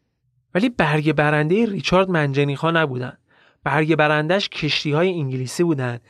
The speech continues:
که مسیر دریایی شهر رو کاملاً بسته بودن. حتی نمیذاشتن یه قایق تدارکات برای کمک وارد بندر اکا بشه. کاری که پادشاه سابق اورشلیم تو یک سال نتونسته بود انجام بده و حتی پادشاه فرانسه هم تو هفت هفته از پسش بر نیامد،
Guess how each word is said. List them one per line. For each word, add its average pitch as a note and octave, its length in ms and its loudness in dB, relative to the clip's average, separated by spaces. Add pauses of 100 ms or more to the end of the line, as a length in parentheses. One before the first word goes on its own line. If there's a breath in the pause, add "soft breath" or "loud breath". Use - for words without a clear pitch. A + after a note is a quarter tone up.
(200 soft breath)
که F3 140 -2
مسیر E3 540 0
دریایی D3+ 600 2
شهر F3+ 300 0
رو G3 100 2
کاملاً D#3 680 0
بسته D3+ 380 -2
بودن. B2+ 260 -6 (240)
حتی G3+ 260 0
نمیذاشتن A3 560 2
یه G#3 120 2
قایق F3 440 2
تدارکات C#3+ 600 0
برای D#3 280 0
کمک D3 380 -2
وارد C#3+ 260 0
بندر C#3 400 0
اکا C3+ 240 -4
بشه. - 340 -10 (680)
کاری G#3+ 200 2
که - 100 0
پادشاه E3+ 540 4
سابق E3 480 0
اورشلیم F3 500 2
تو F#3 140 -2
یک F3+ 260 2
سال D#3+ 280 0
نتونسته D3+ 440 0
بود C3 140 2
انجام B2+ 360 -2
بده B2 220 -4 (120)
و - 60 -8
حتی G3 320 -4
پادشاه D#3 560 0
فرانسه D3+ 580 -2
هم G3 100 0
تو D3+ 120 -4
هفت F#3 400 -2
هفته D3+ 240 -2
از C#3+ 160 -4
پسش C#3 300 -2
بر C#3+ 260 0
نیامد، D3 520 0